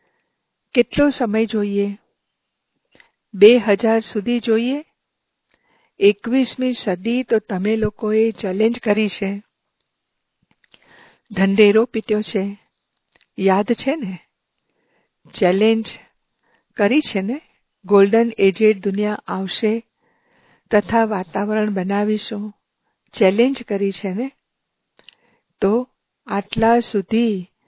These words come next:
તો ખૂબ સમય છે. જેટલું સ્વ પર અટેન્શન આપી શકો,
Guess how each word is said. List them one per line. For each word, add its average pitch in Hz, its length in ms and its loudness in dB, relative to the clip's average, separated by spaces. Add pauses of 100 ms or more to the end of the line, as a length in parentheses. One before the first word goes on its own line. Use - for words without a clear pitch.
(440)
તો 226 100 0
ખૂબ - 260 -8
સમય 202 420 -2
છે. 185 360 -10 (1120)
જેટલું 226 480 2
સ્વ 196 280 -2
પર 214 260 -6
અટેન્શન 202 520 -4
આપી 185 280 -4
શકો, 190 480 -8